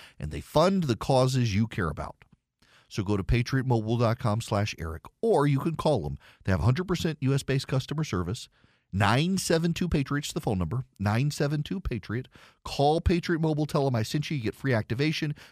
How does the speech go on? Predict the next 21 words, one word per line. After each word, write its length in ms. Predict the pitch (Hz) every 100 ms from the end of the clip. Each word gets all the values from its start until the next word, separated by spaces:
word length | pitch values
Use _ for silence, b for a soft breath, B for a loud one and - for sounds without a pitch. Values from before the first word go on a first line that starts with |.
| B
You 100 | 117
get 240 | 123 127 -
unbelievable 840 | 220 254 160 117 117 147 135 98
discounts 640 | 82 110 - 92 85 104 -
if 140 | 92
you're 120 | 95
a 20 |
veteran, 360 | 98 170 - 165
first 260 | 147 85 -
responder, 600 | - - 175 175 170 160 B B
if 80 | 101
you're 80 |
a 100 | 80
teacher, 420 | - 190 190 196 160
if 120 | 104
you're 180 | 90 90
an 80 | -
N 120 | 127
R 180 | 107 135
A 140 | 175
member, 340 | 170 165 165